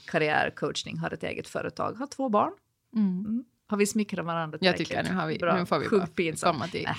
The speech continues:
Speaker 2: poängen.
Speaker 1: herregud, du kan inte skriva såna här introtexter.
Speaker 2: Jag har inte
Speaker 1: Det är ju
Speaker 2: skrivit, det där var
Speaker 1: Var-,
Speaker 2: bara
Speaker 1: ah.
Speaker 2: mina ord. Det finns ingenstans
Speaker 1: Mm.
Speaker 2: på papper.
Speaker 1: Okej, fine.
Speaker 2: Det var bara vad som kom spontant.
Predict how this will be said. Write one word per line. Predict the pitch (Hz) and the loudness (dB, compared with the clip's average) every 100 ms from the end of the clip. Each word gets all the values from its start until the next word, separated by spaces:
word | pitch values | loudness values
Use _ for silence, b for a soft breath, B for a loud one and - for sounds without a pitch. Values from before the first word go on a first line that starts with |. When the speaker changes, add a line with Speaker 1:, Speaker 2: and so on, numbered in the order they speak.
| - | 4
Speaker 2:
poängen. | 185 - | 4 6
Speaker 1:
herregud, | - 214 156 | 0 -2 -6
du | 156 | -2
kan | 160 | -2
inte | 160 | 0
skriva | - - 185 170 151 | -2 -4 -4 -4 -4
såna | 147 151 | -6 -4
här | 151 - | -6 -4
introtexter. | 160 151 - 262 | -6 -6 0 4
Speaker 2:
Jag | 320 | 4
har | 480 | 4
inte | - 190 | 4 6
Speaker 1:
Det | |
är | 208 | 8
ju | 349 | 8
Speaker 2:
skrivit, | 349 254 | 8 8
det | |
där | 262 339 | 10 10
var | 254 | 10
Speaker 1:
Var-, | 226 | 10
Speaker 2:
bara | 370 330 | 12 10
Speaker 1:
ah. | |
Speaker 2:
mina | 240 226 | 10 8
ord. | 254 277 190 214 | 8 6 6 4
Det | 254 | 4
finns | 285 - | 2 2
ingenstans | 294 277 339 208 196 | 2 4 6 6 6
Speaker 1:
Mm. | |
Speaker 2:
på | 196 | 0
papper. | 185 185 233 311 | -2 -2 -2 0
Speaker 1:
Okej, | 214 165 - _ - | 0 -2 -10 _ -6
fine. | 254 214 - | -4 -4 -4
Speaker 2:
Det | 294 | -6
var | 269 | -4
bara | 240 226 220 B B B B 226 | -2 -2 -4 B B B B -4
vad | 226 | -2
som | 208 208 | 0 2
kom | 233 190 | 0 0
spontant. | 202 - 214 226 202 202 | -4 -2 -2 0 -2 -4